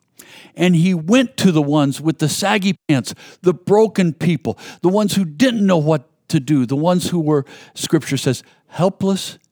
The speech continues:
and harassed, and like sheep,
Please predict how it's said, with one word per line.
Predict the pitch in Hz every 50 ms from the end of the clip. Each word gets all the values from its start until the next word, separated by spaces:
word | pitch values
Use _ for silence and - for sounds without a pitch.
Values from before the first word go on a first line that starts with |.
| _ _
and | - 131 143
harassed, | 123 131 156 143 120 113 104 95 - - - - - - - - - - - - - _
and | - 120 113 110
like | 117 117 110 -
sheep, | - - - - 160 170 180 - -